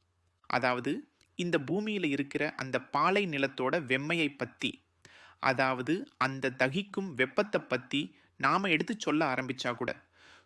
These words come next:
சொல்ற நாக்கே அப்படியே மொத்தமா வெந்து போயிருமாம். அப்போ அந்த வெப்பம் எந்த அளவுக்கு இருக்கும்னு பாருங்க. வார்த்தைகளாலேயே சொல்ல முடியாத வெம்மை.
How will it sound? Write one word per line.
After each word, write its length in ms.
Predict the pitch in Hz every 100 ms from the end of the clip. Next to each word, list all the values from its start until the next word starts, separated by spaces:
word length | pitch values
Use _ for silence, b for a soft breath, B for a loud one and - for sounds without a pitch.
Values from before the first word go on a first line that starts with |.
| - -
சொல்ற 280 | 151 175
நாக்கே 560 | 170 131 131 143 165 b b b
அப்படியே 440 | - 117 160 151 180
மொத்தமா 540 | 135 131 - 180 196
வெந்து 220 | 156 170
போயிருமாம். 500 | 180 143 127 127 117 - _ B B B B B
அப்போ 500 | 131 131 175 262 - -
அந்த 240 | 139 139
வெப்பம் 420 | 131 147 214 185
எந்த 300 | 123 135 170
அளவுக்கு 340 | 175 175 180 151
இருக்கும்னு 380 | 135 143 143
பாருங்க. 480 | 135 123 120 117 131 _ _ b b b -
வார்த்தைகளாலேயே 880 | 131 147 185 - 175 151 135 135 151
சொல்ல 360 | 202 - 139 156
முடியாத 440 | 139 135 131 131
வெம்மை. 360 | 123 127 127